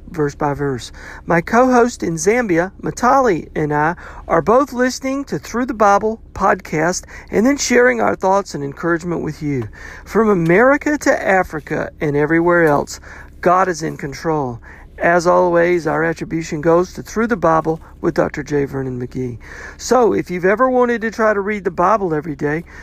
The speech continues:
we hope you can join us. We're regular people just like you, trying to learn more about God and walk in step with His Holy Spirit.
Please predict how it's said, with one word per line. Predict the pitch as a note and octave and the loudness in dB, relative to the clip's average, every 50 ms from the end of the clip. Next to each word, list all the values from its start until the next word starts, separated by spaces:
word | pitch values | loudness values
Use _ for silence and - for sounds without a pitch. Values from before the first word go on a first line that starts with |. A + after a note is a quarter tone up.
| - - - | -20 -18 -8
we | - D3+ D3 | -6 -4 -2
hope | D#3+ F3+ F#3+ F#3 | -2 -4 -2 -2
you | A3+ A#3 | -4 -2
can | - B3+ A#3+ G3+ | 0 -2 -2 0
join | G3+ A3 A#3+ C#4 D4+ A3 | 2 2 4 4 2 0
us. | C#3 B2 - - - - - - - - | -2 -6 -8 -14 -18 -20 -20 -20 -14 -4
We're | - F#3 | -2 2
regular | F#3 G#3 A3 A#3 A3+ C#4 C4 C4+ B3+ | 4 4 4 4 2 0 -2 -2 -4
people | - - A#3+ B3 A3+ - D#3+ D#3 | -4 -4 -4 -4 -4 -6 -8 -10
just | C#3+ D3 E3 G#3 A#3+ A3+ - | -6 -2 -2 0 0 -2 -2
like | G#3+ G#3 G#3+ G3+ - - | -2 -2 -2 -4 -4 -4
you, | D#3+ D3 C3 A#2+ - - - - - - | -4 -4 -4 -6 -10 -16 -20 -20 -16 -8
trying | - - A#3+ B3+ B3 A3 | -2 2 2 4 4 2
to | G#3+ | 2
learn | F#3+ F#3 F3+ E3+ E3 | 2 2 2 2 2
more | E3 E3 E3+ E3+ F3 - | 2 2 2 2 2 0
about | - D#3 D3 D#3+ D#3+ D#3+ D3+ D3+ C#3+ | -2 -4 -2 0 0 0 -2 0 0
God | F3 F3+ F3+ F#3+ G3 F#3+ F#3 - - - - - - | 2 4 4 4 2 0 -2 -10 -20 -20 -20 -18 -10
and | - D3+ D#3 D#3 | -6 -6 0 2
walk | F3 G3+ A#3 B3 B3+ B3+ A#3+ | 4 6 6 4 4 0 -4
in | A3+ | -8
step | G3 - - - F#3+ F#3+ - | -10 -8 -6 -4 -4 -4 -4
with | F#3+ E3+ - | -8 -8 -8
His | F3 D#3+ D#3 - | -8 -10 -8 -8
Holy | E3 D#3 D3+ D3 | -6 -6 -6 -6
Spirit. | C3+ - - - D3+ E3 E3 D3+ - - | -8 -10 -8 -4 -2 -2 0 -2 -2 -6